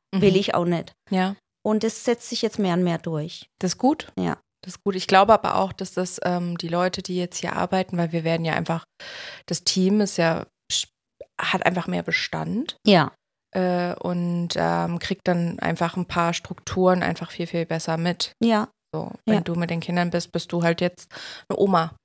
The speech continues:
Speaker 2: Genau.
Speaker 1: Und nicht mehr, ähm, Uli, unsere Ansprechpartnerin.
Speaker 2: Genau.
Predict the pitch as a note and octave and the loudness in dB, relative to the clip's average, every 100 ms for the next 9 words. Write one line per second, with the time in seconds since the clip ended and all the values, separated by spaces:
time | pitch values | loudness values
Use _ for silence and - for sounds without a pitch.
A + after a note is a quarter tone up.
0 | - C4 A#3 F3 F#3 F3+ F3+ - F3+ F3 | 0 4 4 4 2 0 -2 -2 -2 0
1 | F3 - F3+ F3 F3+ - - _ G3 G3 | -2 -4 -4 -2 -6 -10 -20 _ 6 6
2 | G3 - F#3 - F3+ F3 G3 - - - | 2 0 -2 -2 -2 -2 -4 -6 -12 -8
3 | D3 - D#3+ E3 A3 G3+ F3 F#3+ | -10 -8 -10 0 4 4 2 -2